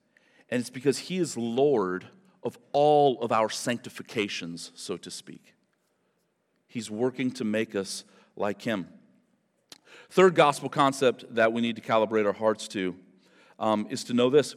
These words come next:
We will all give an account to God. We will all stand before the judgment seat of Christ. This is very straightforward. Verse ten,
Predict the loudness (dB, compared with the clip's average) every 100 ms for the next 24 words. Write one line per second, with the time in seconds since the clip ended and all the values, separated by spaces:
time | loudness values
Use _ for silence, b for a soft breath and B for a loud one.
0 | -4 0 2 2 0 2 2 2 0 -2
1 | -4 -6 -4 -4 -6 -10 -4 -4 -4 -14
2 | _ _ _ _ _ _ _ _ _ _
3 | _ -4 0 0 2 2 2 0 -4 -2
4 | -2 -4 -2 -2 -2 0 -2 0 -8 -8
5 | -8 -8 -6 -2 -2 -2 -12 -14 -4 -2
6 | -2 -4 -4 -4 -2 0 2 0 -2 -8
7 | -4 -2 -2